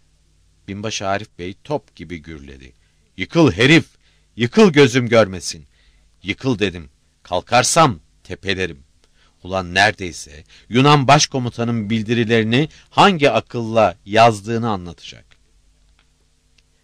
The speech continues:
Veznedar Sıtkı Efendi çoktan savuşmuş, hücreye Temmuz sıcaklığını kat kat arttıran bunaltıcı bir sessizlik çökmüştü. Nuh Bey söylendi.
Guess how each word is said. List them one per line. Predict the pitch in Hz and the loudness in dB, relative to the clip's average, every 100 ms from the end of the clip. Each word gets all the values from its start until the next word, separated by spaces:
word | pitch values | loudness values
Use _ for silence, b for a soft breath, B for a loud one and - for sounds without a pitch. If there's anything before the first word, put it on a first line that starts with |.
| _ 101 | _ 0
Veznedar | 113 127 135 147 | 0 0 -2 -4
Sıtkı | - 123 - | -6 -12 -8
Efendi | 120 92 78 69 85 107 | -8 -6 -10 -14 -16 -14
çoktan | - 101 107 107 | -14 -14 -10 -10
savuşmuş, | - 80 69 - 78 - - - | -12 -16 -20 -20 -20 -18 -18 -18
hücreye | 87 82 82 82 107 117 | -18 -14 -10 -4 -4 -6
Temmuz | - 98 104 | -10 -14 -16
sıcaklığını | - - - 82 _ 80 85 104 b b b b | -18 -16 -16 -16 _ -20 -20 -20 b b b b
kat | - 127 _ | -8 -8 _
kat | - 80 _ | -20 -20 _
arttıran | 82 - - 82 90 85 | -18 -18 -16 -14 -14 -16
bunaltıcı | 92 95 92 107 110 92 | -16 -16 -18 -16 -14 -14
bir | 101 | -18
sessizlik | 107 - - 87 - 87 76 76 | -20 -20 -20 -14 -14 -14 -16 -20
çökmüştü. | - 73 _ - - _ _ _ _ _ _ | -20 -20 _ -20 -20 _ _ _ _ _ _
Nuh | 110 135 - | -8 -8 -8
Bey | 87 87 | -12 -12
söylendi. | - - 82 78 69 65 _ | -12 -14 -14 -16 -20 -20 _